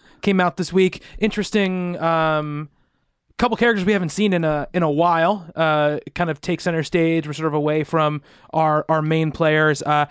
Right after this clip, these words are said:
it was a good issue. It's not one of my favorite issues of, of the series. I think that the, the, the two characters are very interesting. Um, and I think that if you were reading this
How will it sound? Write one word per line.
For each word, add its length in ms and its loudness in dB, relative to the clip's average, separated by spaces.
it 80 2
was 120 2
a 60 2
good 140 2
issue. 240 2
It's 100 -2
not 140 2
one 100 2
of 40 2
my 120 0
favorite 380 0
issues 500 -2
of, 220 0
of 60 -6
the 100 0
series. 260 2
I 80 2
think 160 -2
that 120 -2
the, 280 0
the, 240 -2
the 80 -4
two 160 -8
characters 520 -2
are 300 -2
very 260 0
interesting. 720 -4
Um, 380 0
and 140 2
I 60 2
think 220 -2
that 60 2
if 100 -2
you 100 0
were 100 4
reading 340 -2
this 400 -2